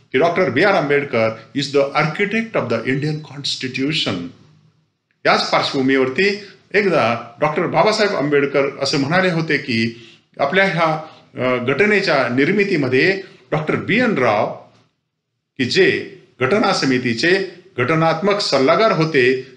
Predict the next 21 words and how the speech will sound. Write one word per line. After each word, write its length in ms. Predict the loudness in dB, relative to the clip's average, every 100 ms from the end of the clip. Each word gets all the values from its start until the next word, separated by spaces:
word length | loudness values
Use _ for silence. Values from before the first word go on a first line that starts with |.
| -6 0
त्यांनी 300 | 2 2 2
केलेलं 460 | 2 2 2 0
काम 240 | 0 0 2
म्हणजे, 520 | 0 0 0 0 -4 -14 _ _ -6
त्यांचं 220 | -2 0
असं 200 | 0 0
म्हणणं 200 | 0 -2
होतं 380 | -2 0 -2 -2 -16 _ _ -2
की 60 |
Doctor 580 | 0 2 2 0 -2 -8 -20 -20 -8
बेनेगल 480 | -2 0 2 2
नरसिंह 460 | 2 0 0 0 0
राव 500 | 0 2 2 2 -2 -12 -8
is 60 | -2
the 140 | -2
principal 720 | -2 -4 -2 -4 -2 0 2 -2 -8 -6 -2
architect 680 | -2 -2 -2 -2 -4 -2
of 380 | 0 0 -6 -4
the 80 | 0
Indian 260 | 0 0 -2
Constitution. 920 | -4 -6 -6 -8 -6 -6 -4 -4